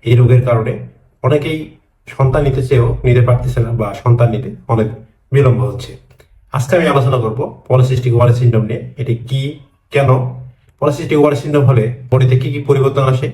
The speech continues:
পলিসিস্টিক ওভারি সিন্ড্রোমের জন্য আমাদের কোন জাতের খাদ্য গ্রহণ করা উচিত এবং কোন জাতের খাদ্য পরিহার করা উচিত। শুরুতে আমি আলোচনা করব পলিসিস্টিক ওভারি সিন্ড্রোম কি। পলিসিস্টিক ওভারি সি-, সিন্ড্রোম হলো প্রজননে সক্ষম নারীদের একটি হরমোনজনিত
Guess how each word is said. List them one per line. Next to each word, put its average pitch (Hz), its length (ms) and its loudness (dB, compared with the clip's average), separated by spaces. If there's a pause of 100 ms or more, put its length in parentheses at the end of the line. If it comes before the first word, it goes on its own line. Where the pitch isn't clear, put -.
(300)
পলিসিস্টিক 135 400 0
ওভারি 135 200 2
সিন্ড্রোমের 127 360 4
জন্য 120 180 4
আমাদের 110 300 2
কোন 135 140 0
জাতের 123 200 2
খাদ্য 123 240 0
গ্রহণ 120 240 6
করা 123 160 4
উচিত 117 280 0 (380)
এবং 139 320 -4
কোন 127 140 2
জাতের 113 200 0
খাদ্য 107 260 -6 (160)
পরিহার 107 240 -2
করা - 180 -10
উচিত। - 220 -18 (200)
শুরুতে 143 240 -2
আমি 139 120 0
আলোচনা 110 300 0
করব 98 300 -8 (100)
পলিসিস্টিক 113 440 -2
ওভারি 101 160 -4
সিন্ড্রোম 110 280 -8 (160)
কি। 98 160 -16 (500)
পলিসিস্টিক 175 420 -2
ওভারি 151 200 0
সি-, 127 280 -10
সিন্ড্রোম 120 300 -2
হলো - 340 -8 (520)
প্রজননে 165 380 -4
সক্ষম 131 400 -6
নারীদের 107 320 -4
একটি 123 240 -6 (100)
হরমোনজনিত 113 600 -2